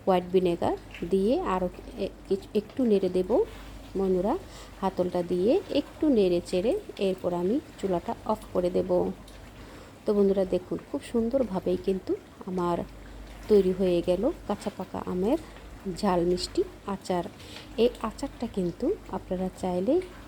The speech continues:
পোলাও, খিচুড়ি, বিরিয়ানি, সাদা ভাত সব কিছুর সাথেই কিন্তু সার্ভ করতে পারেন। এমনি এমনিও কিন্তু এই আচারটা খেতে অনেক ভালো লাগে। আশা করছি একবার হলেও ট্রাই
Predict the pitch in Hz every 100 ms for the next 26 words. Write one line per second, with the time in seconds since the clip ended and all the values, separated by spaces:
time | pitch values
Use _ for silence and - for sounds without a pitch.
0 | - - - - 196 175 175 226 - -
1 | 196 - 175 220 311 190 190 180 175 180
2 | 285 - - - - - - - - -
3 | - - - 202 170 170 180 233 - -
4 | 294 - - 240 - 208 - 185 - 170
5 | 185 180 - 349 - - 196 - - 180
6 | - 180 180 180 185 - 214 185 185 185
7 | 185 180 - 185 - 359 262 185 185 -
8 | 190 180 - 190 - 415 - 220 226 220
9 | 202 - 180 175 175 175 180 180 175 -
10 | - - - 220 - 262 269 - 359 -
11 | 180 175 180 180 180 180 180 - 180